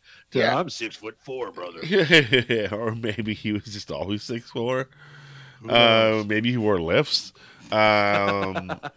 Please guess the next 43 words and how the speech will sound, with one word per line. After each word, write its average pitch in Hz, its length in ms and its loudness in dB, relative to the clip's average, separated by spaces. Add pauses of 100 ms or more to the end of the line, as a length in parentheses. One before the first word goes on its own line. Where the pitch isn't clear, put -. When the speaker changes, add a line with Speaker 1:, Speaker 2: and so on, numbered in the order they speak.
(140)
Speaker 1:
<laughs> - 360 -20
Speaker 2:
you 117 120 0
know, 117 180 2
Kane, 120 440 0
maybe 131 240 -2
he 123 240 -4
had 113 300 0 (180)
six - 380 -2
inches 123 320 -2
of 104 120 -6
sponge 120 500 -6
on 135 140 -2
his 131 140 -6
boots 127 320 -2
like 98 180 -6
Kane. 120 400 -8 (680)
Um, 107 1080 2
Speaker 1:
Ooh. - 60 -20
Speaker 2:
so, 151 340 6
yeah. 156 280 4 (340)
So 151 180 2
here 190 160 8
we 208 100 6
got 170 180 6
the 156 80 2
Bucks 143 520 4 (100)
against 127 440 -2
Eddie 135 200 2
Kingston, 127 440 -2
Jon 120 240 0
Moxley. 127 640 -4 (560)
Speaker 1:
Yeah. 117 60 0
Speaker 2:
And, 117 240 2 (560)
uh, 117 240 2
my 123 100 2
roommate 139 380 0
was 123 100 -2
like, 110 160 -4
"Oh, 110 200 0
here 120 260 0
we 135 100 2
go. 110 500 2
A 90 120 -10